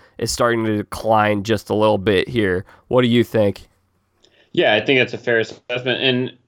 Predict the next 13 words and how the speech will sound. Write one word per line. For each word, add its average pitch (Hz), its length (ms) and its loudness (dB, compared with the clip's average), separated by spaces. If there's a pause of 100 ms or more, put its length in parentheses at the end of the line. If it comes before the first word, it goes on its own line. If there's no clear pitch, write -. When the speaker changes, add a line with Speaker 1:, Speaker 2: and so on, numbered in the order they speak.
(520)
Speaker 2:
I'm 147 220 0
with 165 240 0
you. 117 160 0
I 123 100 2
mean, 131 400 -4 (140)
you 143 160 -10
can 143 200 0
look 151 200 0
at 123 100 -2
this 123 320 -8
and 117 240 -2
be 123 160 0
like, 110 460 0